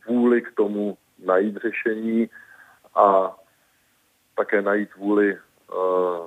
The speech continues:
řešení programu. To znamená, to je to podstatné, že, a za, za sebe můžu říct, přistupujeme k tomu s pokorou,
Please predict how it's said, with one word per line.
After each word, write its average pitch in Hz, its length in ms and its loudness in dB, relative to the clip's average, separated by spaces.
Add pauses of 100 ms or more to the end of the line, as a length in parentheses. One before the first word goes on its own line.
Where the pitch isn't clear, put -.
(140)
řešení 98 560 -4 (540)
programu. 104 540 2 (760)
To 98 100 -2
znamená, 95 540 2 (100)
to 120 120 2
je 113 100 2
to 98 140 -8
podstatné, 87 520 -8 (220)
že, 90 320 2 (1300)
a 92 80 2
za, 95 120 -2 (220)
za 101 140 0
sebe 101 180 2
můžu 98 260 -2
říct, 98 160 -2
přistupujeme 101 560 0
k - 60 -14
tomu 101 220 -2
s - 120 -16
pokorou, 107 640 2